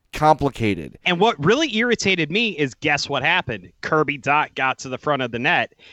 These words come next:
Speaker 2: And then what didn't happen? Any type of a shot
Speaker 1: Right.
Speaker 2: at the net with Kirby Dach in front.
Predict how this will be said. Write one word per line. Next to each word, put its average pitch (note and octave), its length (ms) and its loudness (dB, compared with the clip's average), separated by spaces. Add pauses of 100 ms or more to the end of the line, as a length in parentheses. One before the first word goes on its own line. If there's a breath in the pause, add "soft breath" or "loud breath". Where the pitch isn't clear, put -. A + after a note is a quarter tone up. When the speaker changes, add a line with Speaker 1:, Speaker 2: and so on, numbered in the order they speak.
Speaker 2:
And C#3+ 100 -2
then D#3+ 220 2
what D3 240 0
didn't E3+ 300 -2
happen? A2+ 500 -2 (220)
Any E3+ 280 0
type E3+ 300 -4
of C#3 100 -8
a C#3 60 -4
shot D3+ 460 0
Speaker 1:
Right. A#2+ 240 2
Speaker 2:
at - 80 -12
the C3 80 -4
net B2+ 320 0
with B2 260 -6
Kirby C3+ 300 -4
Dach C3 320 0
in B2 80 -12
front. E3+ 240 -2